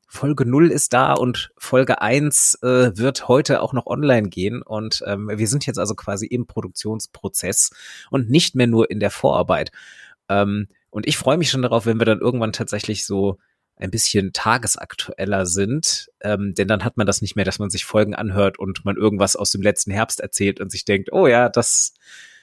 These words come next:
war alles ganz anders tatsächlich, <laughs> ähm, am Ende."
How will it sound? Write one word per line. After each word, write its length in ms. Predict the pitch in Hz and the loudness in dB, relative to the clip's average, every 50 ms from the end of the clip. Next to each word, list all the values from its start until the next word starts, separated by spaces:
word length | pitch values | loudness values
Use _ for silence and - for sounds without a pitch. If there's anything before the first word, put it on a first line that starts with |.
| _ _ _ - 92 | _ _ _ -8 -6
war 240 | 117 107 113 110 90 | -2 2 2 4 4
alles 220 | 104 110 110 - | 4 2 2 4
ganz 160 | - 107 95 | 4 2 2
anders 540 | - - 107 104 98 95 92 95 98 95 - | 2 -2 -2 0 0 2 0 0 0 -4 -6
tatsächlich, 760 | - - 101 92 - 98 90 - 98 95 92 - - - - | -4 -4 -2 0 0 -2 -2 -2 -6 -8 -6 -6 -8 -8 -2
<laughs> 20 | - | -2
ähm, 500 | 117 - - - - 107 - - 104 - | -2 -2 -2 -4 -4 -6 -6 -6 -12 -8
am 140 | 98 104 98 | -8 -8 -6
Ende." 400 | - 107 101 104 101 98 95 98 | -4 -2 -2 2 4 2 2 2